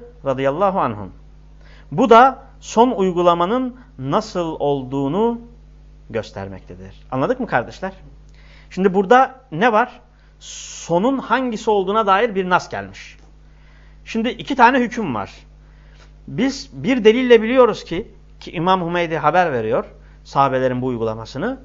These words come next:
İslam'ın ilk dönem, daha önceki dönemlerdeydi. İslam'ın demeyelim, bu hükmün daha önceki dönemlerindeydi bu fiillerin. Neydi? Resulullah sallallahu aleyhi ve sellemin olduğu gibi oturarak, oturarak. Daha sonra ne oldu?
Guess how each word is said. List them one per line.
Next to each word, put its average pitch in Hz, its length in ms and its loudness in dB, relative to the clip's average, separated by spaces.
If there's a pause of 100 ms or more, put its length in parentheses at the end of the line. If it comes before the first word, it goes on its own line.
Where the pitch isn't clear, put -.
(540)
İslam'ın 214 460 2
ilk 269 160 -4
dönem, 202 280 4 (200)
daha 214 200 6
önceki 185 300 -4
dönemlerdeydi. 127 800 -2 (600)
İslam'ın 139 400 -4
demeyelim, 104 560 -6
bu 135 160 -4
hükmün 117 340 -6
daha 143 200 0
önceki 175 300 -4
dönemlerindeydi 113 1000 -4 (520)
bu 131 60 -6
fiillerin. 123 600 -4 (520)
Neydi? 226 500 2 (580)
Resulullah 165 400 0
sallallahu 156 240 -4
aleyhi 139 160 -6
ve 127 60 -2
sellemin 120 260 -8
olduğu 156 280 -2
gibi 202 220 -2
oturarak, 185 580 0
oturarak. 110 400 -4 (280)
Daha 226 160 6
sonra 220 260 -2
ne 247 80 -2
oldu? 240 380 -2